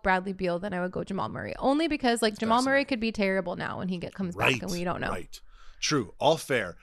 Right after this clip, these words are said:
Speaker 2: Uh, a couple of things I wanna, um, I think I might, uh, I don't know if I agree with your list. It's very close to my list. I
Speaker 1: Yeah.
Speaker 2: haven't really considered this. I just threw those five, 'cause I think of those five guys as somewhat similar. Great scoring two
Speaker 1: Well,
Speaker 2: guards.
Speaker 1: they're, like,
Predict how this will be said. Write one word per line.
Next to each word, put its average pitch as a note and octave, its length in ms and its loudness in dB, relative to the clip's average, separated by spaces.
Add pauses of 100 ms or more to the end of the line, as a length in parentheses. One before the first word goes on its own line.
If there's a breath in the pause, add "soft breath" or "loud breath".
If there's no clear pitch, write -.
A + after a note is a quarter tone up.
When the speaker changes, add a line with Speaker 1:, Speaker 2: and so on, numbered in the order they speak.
(260 soft breath)
Speaker 2:
Uh, C3 320 2
a C3+ 80 2
couple G#3 300 2
of D3+ 60 -2
things D3 240 0
I C3+ 60 2
wanna, A2+ 440 -2 (160)
um, G#2 320 -4 (160)
I C#3 180 4
think - 420 -2
I D#3 120 4
might, D3 320 2 (400)
uh, A2 240 -4 (500)
I F3 140 -4
don't B3+ 160 -4
know A3+ 160 2
if F3+ 140 0
I C3 80 4
agree G#2 240 -4
with G2+ 200 -6
your G2 120 -8
list. F2+ 280 -12
It's D#3 140 2
very F#3+ 380 10
close C#3+ 320 4
to C3 100 -2
my B2 300 -2
list. F#2+ 360 -4 (320 soft breath)
I A3+ 60 2
Speaker 1:
Yeah. G#3+ 60 6
Speaker 2:
haven't C#4 180 2
really B3+ 180 6
considered F#3 480 4
this. C3+ 200 4
I E3 80 4
just G3+ 180 0
threw G#3 140 -2
those G3 160 6
five, G3 200 2 (240 loud breath)
'cause F#3+ 140 0
I A3 120 10
think C4 200 -2
of A3 80 4
those F#3 180 8
five F3 240 6
guys D3+ 300 4
as C#3+ 140 -4
somewhat E3+ 580 4
similar. B2+ 460 0
Great D3 420 2
scoring D#3 480 0
two - 160 -4
Speaker 1:
Well, D3 80 -6
Speaker 2:
guards. D3 280 10
Speaker 1:
they're, C4+ 60 4
like, C#4 180 0